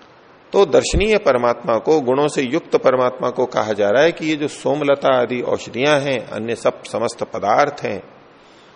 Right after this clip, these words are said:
ये हमने अच्छे बनाए हैं, अच्छी तरह तैयार किए हैं। और किस लिए ये तैयार किए हैं?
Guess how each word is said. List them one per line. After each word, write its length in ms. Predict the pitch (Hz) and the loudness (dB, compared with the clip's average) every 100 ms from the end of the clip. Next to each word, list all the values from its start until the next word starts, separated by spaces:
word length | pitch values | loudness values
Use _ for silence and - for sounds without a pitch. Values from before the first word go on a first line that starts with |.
| - - - - - 117 | -20 -20 -20 -20 -16 -8
ये 60 | |
हमने 200 | 135 190 | -4 0
अच्छे 340 | 160 - - 208 | 0 -2 -4 0
बनाए 320 | 190 147 120 | 0 0 -2
हैं, 260 | 92 95 - - - - - - - - - - - - | -6 -14 -20 -20 -20 -20 -20 -20 -20 -20 -20 -20 -20 -18
अच्छी 200 | - 156 | -6 0
तरह 200 | 170 165 | 2 2
तैयार 540 | - 117 113 143 165 | 0 0 2 4 2
किए 300 | 156 135 117 | -2 -6 -6
हैं। 320 | 95 95 - - - - - - - - - - - - - - - - - - - - - - - - - - - - - - | -8 -12 -18 -20 -20 -20 -20 -20 -20 -20 -20 -20 -20 -20 -20 -20 -20 -20 -20 -20 -20 -20 -20 -20 -20 -20 -20 -20 -20 -20 -10 -8
और 120 | - | -6
किस 160 | 110 - | -8 -2
लिए 160 | 127 143 | 0 2
ये 140 | 147 | 0
तैयार 420 | 147 147 147 151 | 0 2 2 2
किए 260 | 151 156 160 | -2 -8 -8
हैं? 260 | 175 190 | -8 -14